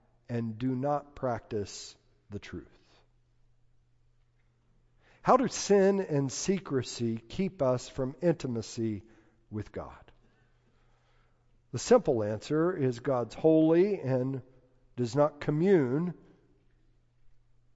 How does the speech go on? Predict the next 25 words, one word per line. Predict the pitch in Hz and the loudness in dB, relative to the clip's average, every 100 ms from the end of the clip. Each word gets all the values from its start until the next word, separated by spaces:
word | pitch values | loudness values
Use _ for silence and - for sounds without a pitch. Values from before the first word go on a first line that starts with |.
| _ _ | _ _
with | 120 117 | -8 -6
sin. | - 156 101 78 78 _ _ _ _ _ - | -2 -2 -2 -6 -18 _ _ _ _ _ -12
But | 160 | -10
it's | 160 202 | -4 -2
much | 202 - | -2 -2
more | 170 131 | -2 -2
dynamic | 123 120 117 127 120 98 - - _ _ _ _ _ 101 | -2 -2 -2 -4 -4 -10 -14 -20 _ _ _ _ _ -10
than | 104 95 | -8 -6
that | 95 80 - - _ - | -8 -12 -18 -20 _ -12
in | 110 | -12
First | 98 104 - - | -10 -10 -12 -12
John. | 98 73 - _ _ _ _ - - - - | -12 -12 -20 _ _ _ _ -20 -20 -4 2
Remember | 175 233 247 | 6 6 4
what | 190 180 | 4 4
we've | 160 131 | 0 2
been | 147 143 | 0 2
learning | 151 147 131 | 2 0 -2
about | 120 113 - | -2 -4 -4
light. | 110 92 - - - _ - - - _ _ - - - - 117 | -6 -6 -12 -20 -20 _ -20 -20 -20 _ _ -20 -20 -20 -18 2
God's | 156 220 240 170 160 | 6 6 4 0 0
light, | 151 127 92 98 - - _ _ _ _ _ 120 | 2 2 0 -10 -20 -20 _ _ _ _ _ -2
the | 135 | 4
light | 151 190 | 6 6
of | 202 - - | 4 -2 -4
Christ, | - 117 107 120 - - | -2 0 -2 -8 -16 -20